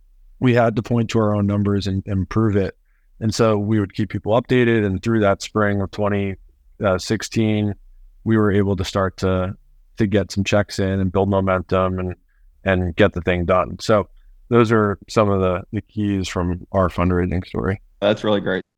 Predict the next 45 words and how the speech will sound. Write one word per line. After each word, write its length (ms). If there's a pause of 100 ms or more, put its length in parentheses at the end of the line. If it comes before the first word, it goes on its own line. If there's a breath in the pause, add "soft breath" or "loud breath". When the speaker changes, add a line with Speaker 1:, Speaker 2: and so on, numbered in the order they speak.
Speaker 2:
So 100
I 40
feel 100
like, 140
uh, 40
you 200
and 80
I 100
could 200
probably 220
go 120
on, 180
uh, 160
for 120
quite 260
some 140
time 240
here, 100
and 80
I 60
promised, 360
uh, 100
founders 400
that 100
we'd, 240
uh, 240
you 120
know, 80
save 180
time 240
for 140
a 80
group 220
Q 140
and 80
A 120
so 160
they 60
could 160
come 140
on 160
here. 180
So 180
we'll, 140
uh, 160